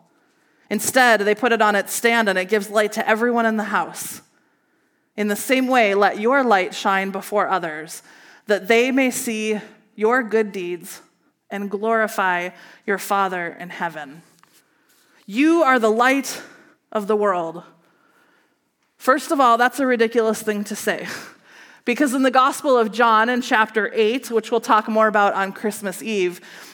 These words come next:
Jesus calls himself the light of the world. Now that makes sense to me. It makes sense to me that Jesus would call himself the light of the world. I get that. But then he turns around here in the Gospel of Matthew and he calls his followers,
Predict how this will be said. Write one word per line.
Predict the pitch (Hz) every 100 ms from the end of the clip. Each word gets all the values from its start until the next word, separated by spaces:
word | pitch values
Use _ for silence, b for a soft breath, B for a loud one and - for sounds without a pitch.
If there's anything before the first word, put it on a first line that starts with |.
| -
Jesus | 202 285 226 247
calls | 247 240 240 214
himself | 220 202 - 247 175 - - - b b b _
the | 196
light | 226 247 208
of | 202
the | 185
world. | 202 226 190 107 170 - _ _ _ _ _ _
Now | - 196
that | 233
makes | 233 226
sense | 247 233 -
to | 220
me. | 165 175 - _ _ _ _ _ _ _ -
It |
makes | 247 240
sense | 311 302 -
to | 294
me | 254
that | 220
Jesus | 202 254 240 233
would | 233 202
call | 175 214
himself | 233 208 240 226 220 - B B
the | -
light | 226 220 214
of | 202
the | 196
world. | 208 202
I | 196
get | 196 240 254
that. | 190 170 - B B -
But | 240
then | 277 277
he | 269 277
turns | - 302 254
around | 262 233
here | 240 302
in | 285
the | 240
Gospel | 233 240 - 226
of | 214
Matthew | 240 262 262 233
and | 220
he | 233
calls | 226 247 226
his | 220 202
followers, | - 302 277 202 190 196